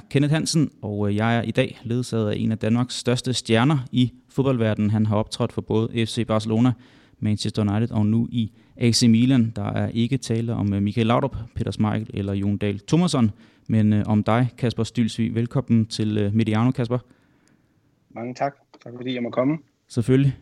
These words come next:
Speaker 1: Kasper, komme det, som, øh, det er sådan lidt, øh, ja, op i, op i luften for tiden, fordi at, øh, jeg står her med iført, øh, latexhandsker for-, foran, øh, mixeren i, øh, i Nordvestkvarteret i København. Du er et helt andet sted. Du er med på en Skype-forbindelse fra det italienske. Kasper, øh,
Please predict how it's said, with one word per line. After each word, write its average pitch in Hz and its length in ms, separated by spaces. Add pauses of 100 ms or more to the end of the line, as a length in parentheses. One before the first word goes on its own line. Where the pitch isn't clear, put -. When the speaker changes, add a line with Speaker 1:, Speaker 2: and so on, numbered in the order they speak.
(120)
Speaker 1:
Kasper, 110 580
komme 127 240
det, 131 220
som, 120 320
øh, 110 180
det 107 120
er 127 60
sådan 120 160
lidt, 120 200
øh, 110 380 (180)
ja, 113 180 (240)
op 120 200
i, 120 220
op 120 120
i - 20
luften 120 340
for 120 120
tiden, 117 300
fordi 113 240
at, 104 140
øh, 104 120
jeg 117 120
står 127 220
her 127 160
med 113 260
iført, 117 360
øh, 107 160
latexhandsker 113 600
for-, 113 380
foran, 120 300
øh, 107 120
mixeren 117 420
i, 104 200
øh, 104 120
i 113 120
Nordvestkvarteret 110 640
i - 20
København. 113 480
Du 123 200
er 110 240 (460)
et 131 120
helt 135 140
andet 123 200
sted. 120 160
Du 117 80
er 117 40
med 120 120
på 135 100
en 113 100
Skype-forbindelse 117 640
fra 113 200
det 113 60
italienske. 120 640 (640)
Kasper, 113 320
øh, 110 360